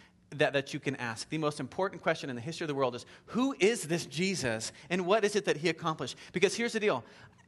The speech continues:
Everybody's gotta do something with Jesus. You've gotta do something with Jesus, and here's why. If you were to, if you were to, uh, uh, gather in a room, a, a ru-, uh, a, a room full of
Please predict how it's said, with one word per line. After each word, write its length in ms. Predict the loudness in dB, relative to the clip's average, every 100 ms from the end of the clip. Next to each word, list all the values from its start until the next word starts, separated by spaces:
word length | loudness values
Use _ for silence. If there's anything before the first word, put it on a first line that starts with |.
| _ 2
Everybody's 680 | 4 4 0 4 4 4 4
gotta 240 | 4 4
do 140 | -2
something 320 | -2 -2 -2 -2
with 140 | 0
Jesus. 580 | -2 -2 -4 -4 -4 -6 -12 -20 -18 0
You've 180 | 4 6
gotta 220 | 6 6
do 60 |
something 280 | 2 2 2
with 140 | 0 0
Jesus, 300 | -2 -2 -2
and 80 |
here's 240 | 0 0 4
why. 220 | 2 2 -6 -4 0
If 140 | 2
you 120 | 2
were 80 | 0
to, 260 | 2 4 2
if 120 | 2
you 100 | -2
were 120 | -2
to, 140 | -2 0 4
uh, 40 |
uh, 560 | 4 4 4 4 4 0 -8 -4
gather 360 | 4 6 6 2
in 180 | 2 2
a 60 |
room, 400 | 2 2 0 -2 -6 -4 2
a, 180 | 4 2
a 40 |
ru-, 240 | 2 0
uh, 400 | 4 4 4 -2 -6 -8
a, 40 | -6
a 40 |
room 220 | 0 0
full 300 | 0 2 4
of 100 | 4